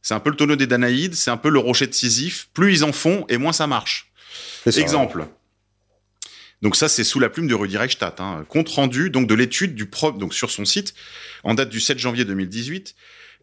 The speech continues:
Speaker 1: euh, sur, donc, la première étude vraiment sur la pénétration des théories conspirationnistes dans la société. Les attentats de janvier deux mille quinze ont mis en lumière l'existence au sein de la société française d'un courant d'opinion complotiste tangible.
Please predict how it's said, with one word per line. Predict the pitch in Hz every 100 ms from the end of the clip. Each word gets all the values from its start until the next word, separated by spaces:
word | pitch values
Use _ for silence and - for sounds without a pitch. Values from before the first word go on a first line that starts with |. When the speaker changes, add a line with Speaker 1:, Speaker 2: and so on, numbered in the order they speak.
| 135
Speaker 1:
euh, | 131 120
sur, | 113 - 170
donc, | 120 120
la | 120
première | 113 165 180 151
étude | 143 - 196
vraiment | 170 123 131 180
sur | - - 180
la | -
pénétration | 170 165 151 131 190
des | 156
théories | 123 131 127
conspirationnistes | 139 - 123 110 123 160
dans | 120
la | 104
société. | 127 - 113 92 - _ _ - - - -
Les | 90 131
attentats | 131 170 170 190
de | 156
janvier | 127 135 156
deux | 143
mille | 135
quinze | 131 170 156
ont | 120
mis | 127
en | 123
lumière | 117 117 139
l'existence | 120 123 135 - - 113 92
au | -
sein | - 139
de | 120
la | 101
société | - 123 120
française | 113 117 - 165 113
d'un | 104
courant | 120 107
d'opinion | 110 - 123 120 104
complotiste | - 127 131 113 - - 101
tangible. | - 135 113 104 87